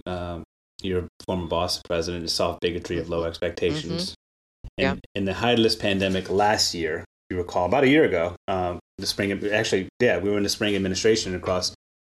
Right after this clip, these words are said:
Speaker 1: of, uh, these state assessments across the country. And in many states, uh, basically were, you know,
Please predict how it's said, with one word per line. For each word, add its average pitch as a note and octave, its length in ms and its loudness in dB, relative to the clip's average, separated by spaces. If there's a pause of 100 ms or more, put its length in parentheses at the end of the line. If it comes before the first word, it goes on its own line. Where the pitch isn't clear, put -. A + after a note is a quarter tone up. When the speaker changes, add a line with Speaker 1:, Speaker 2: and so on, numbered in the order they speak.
(120)
Speaker 1:
of, F2 340 0
uh, F2 380 -4 (100)
these - 380 -4
state F2+ 180 6
assessments F2 600 0
across - 300 -6
the F#2 60 -8
country. F2 340 -4
And E2+ 140 -6
in F#2+ 140 0
many G2 240 0
states, F2 360 0
uh, F2+ 400 -8 (120)
basically F#2 460 0
were, F#2 260 -4 (160)
you G2+ 80 -6
know, F#2 260 -6